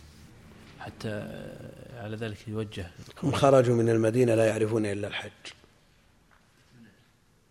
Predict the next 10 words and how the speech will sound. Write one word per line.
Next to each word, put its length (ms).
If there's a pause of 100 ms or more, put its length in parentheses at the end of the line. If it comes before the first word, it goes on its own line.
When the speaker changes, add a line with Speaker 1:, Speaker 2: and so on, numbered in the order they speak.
(300)
Speaker 2:
يعني 320
الحج 480
مع، 340
مع، 220 (720)
لا 140
يعرفون 400
معه 280
العمرة، 460 (1600)
بناء 280
على 540